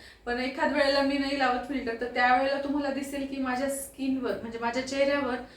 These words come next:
असं एकदम नॉर्मल, आपण म्हणतो ना तीळ कशी असते आपल्याला, तर ते तीळसारखे असे, अ,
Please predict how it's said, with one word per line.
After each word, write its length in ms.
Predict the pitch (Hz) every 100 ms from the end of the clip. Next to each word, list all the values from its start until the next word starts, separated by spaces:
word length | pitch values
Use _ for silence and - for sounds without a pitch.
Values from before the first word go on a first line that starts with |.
| - -
असं 160 | 262 320
एकदम 320 | 269 339 359
नॉर्मल, 520 | 320 285 277 269 311
आपण 200 | 254 294
म्हणतो 280 | 302 269 277
ना 80 | 285
तीळ 420 | - 277 302 302
कशी 240 | 302 285
असते 220 | 277 269
आपल्याला, 300 | 247 240 240
तर 60 | 269
ते 200 | 269 277 -
तीळसारखे 540 | 269 277 285 277 262 247
असे, 400 | 247 269 277 -
अ, 100 | 240